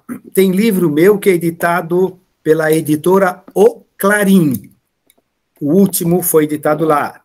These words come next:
O nome do livro é Energia Sexual, Amor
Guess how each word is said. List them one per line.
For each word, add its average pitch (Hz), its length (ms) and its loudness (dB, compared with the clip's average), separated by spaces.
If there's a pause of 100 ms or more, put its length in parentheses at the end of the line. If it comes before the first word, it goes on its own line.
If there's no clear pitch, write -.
(100)
O 160 60 -12
nome 151 200 -4
do 135 80 -4
livro 160 220 2
é 139 240 0
Energia 214 1040 0
Sexual, 170 1040 -2 (600)
Amor 156 720 0